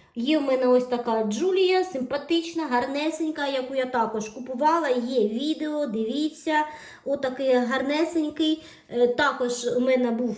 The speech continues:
недоглянутий повністю. Ну, я кажу вам, що я більше влітку знаходжуся на вулиці, тому трохи мої рослини с-, від цього страждають, і я намагаюся завжди вибрати їм, е,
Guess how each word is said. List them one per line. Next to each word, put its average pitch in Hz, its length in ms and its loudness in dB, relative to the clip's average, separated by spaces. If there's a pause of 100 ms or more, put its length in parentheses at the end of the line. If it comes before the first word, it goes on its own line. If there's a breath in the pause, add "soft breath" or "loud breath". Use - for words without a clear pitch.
(120)
недоглянутий 254 1300 4
повністю. 359 680 0
Ну, 466 60 0
я 339 520 2
кажу 302 240 0
вам, 214 200 0
що 254 140 -4
я 254 280 0 (280 loud breath)
більше 254 340 -6
влітку 240 360 -4
знаходжуся 240 680 0
на 254 220 0
вулиці, 254 720 2
тому 294 320 -2 (360 loud breath)
трохи 330 360 0
мої 254 420 0
рослини 247 680 -2 (440 loud breath)
с-, - 240 -8
від 247 280 -4
цього 240 560 4
страждають, 349 840 2
і 277 380 -6
я 311 240 4
намагаюся 277 640 0
завжди 262 440 0
вибрати 254 460 0
їм, 247 360 2
е, 240 280 4